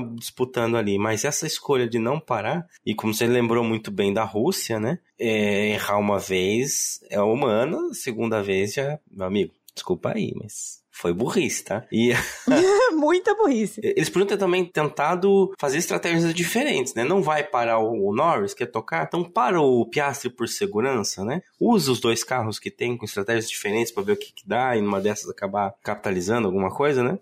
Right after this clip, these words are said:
Speaker 2: Uhum.
Speaker 1: Um acompanha o resto e o outro tenta uma loucura, aí,
Speaker 2: Uhum.
Speaker 1: é, faria mais sentido do que não parar os dois e ferrar com os pontos da equipe toda, né?
Speaker 2: Sim.
Speaker 1: Mas ainda assim pontuar os dois carros, e eu acho que é interessante de analisar como é um ano inicial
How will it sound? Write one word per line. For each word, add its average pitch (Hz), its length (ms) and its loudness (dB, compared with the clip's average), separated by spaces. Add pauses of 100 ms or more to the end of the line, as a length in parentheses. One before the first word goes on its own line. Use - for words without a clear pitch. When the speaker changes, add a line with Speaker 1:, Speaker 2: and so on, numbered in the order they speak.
Speaker 2:
Uhum. 214 300 6
Speaker 1:
Um 185 60 6
acompanha 143 500 2
o 127 40 2
resto 139 400 -2
e 131 40 4
o 123 80 4
outro 131 280 2
tenta 123 280 -4
uma 113 120 0
loucura, 113 600 0
aí, - 300 0
Speaker 2:
Uhum. 220 180 4
Speaker 1:
é, 196 180 4
faria 165 300 0
mais 175 200 2
sentido 165 460 0
do 175 100 2
que 175 160 -2
não 147 260 2
parar 127 340 2
os 117 140 0
dois 123 320 4
e 147 100 -8 (160)
ferrar 143 840 0 (320)
com 147 80 -2
os - 80 -4
pontos 135 220 0
da 147 80 -2
equipe 143 200 -6
toda, 92 360 2
né? 98 240 -2
Speaker 2:
Sim. - 160 0
Speaker 1:
Mas 202 400 2
ainda 202 280 4
assim 202 240 0
pontuar 175 460 0
os 151 80 -2
dois 127 400 2
carros, 143 420 -2
e 135 40 -4
eu 147 100 2
acho 156 180 -2
que - 80 -8
é 165 40 -2
interessante 120 640 0
de 110 120 -2
analisar 113 440 2
como 135 420 0
é 139 160 -4
um 135 160 2
ano 151 420 0
inicial 120 840 2